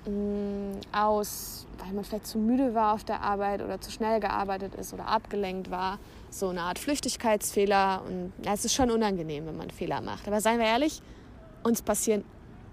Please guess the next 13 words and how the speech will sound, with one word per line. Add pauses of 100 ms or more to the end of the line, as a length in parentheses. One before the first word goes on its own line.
(420)
immer
Fehler (180)
und
es
wird
auch
immer
so
sein. (880)
Und,
ähm, (360)
wenn
du